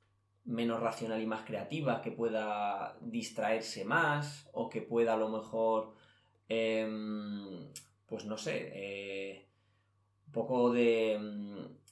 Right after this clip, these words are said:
de hiperestimulación, ¿no? Este, estas personas que, que se aburren con, con, con muy poco y que a menos que haya una tarea que les motive mucho, normalmente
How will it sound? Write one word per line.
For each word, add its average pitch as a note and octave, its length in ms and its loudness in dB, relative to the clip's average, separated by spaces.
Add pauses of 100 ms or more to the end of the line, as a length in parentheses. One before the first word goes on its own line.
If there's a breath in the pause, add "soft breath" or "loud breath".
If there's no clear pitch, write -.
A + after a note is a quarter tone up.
(380)
de A#2 540 6
hiperestimulación, A#2 920 2
¿no? C3+ 120 0
Este, A#2 360 -2
estas B2 240 -6
personas C3+ 580 0
que, A2+ 400 4
que A#2 80 0
se - 140 -4
aburren A#2+ 640 4
con, A2+ 640 0
con, G#2+ 340 -2
con G#2+ 160 -4
muy A#2 140 2
poco - 360 0
y G2+ 140 -10
que - 400 -4
a G2+ 100 -4
menos C#3+ 300 2
que C#3+ 100 2
haya C#3 120 2
una C3+ 120 0
tarea C#3 240 2
que G#2+ 120 -4
les G2 200 -8
motive B2 460 2
mucho, D3+ 540 0 (420)
normalmente C#3+ 1080 2